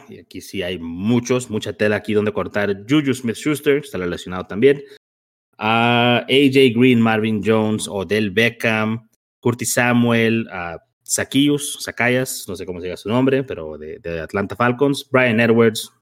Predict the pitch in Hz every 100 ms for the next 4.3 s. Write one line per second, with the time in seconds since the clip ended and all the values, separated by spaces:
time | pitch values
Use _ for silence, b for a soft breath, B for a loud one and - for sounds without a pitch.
0 | - 110 117 104 104 110 - 101 101 101
1 | _ - 120 110 92 90 98 104 - -
2 | _ _ _ _ _ _ - 87 85 92
3 | 113 107 - 160 143 - 120 110 98 104
4 | 104 98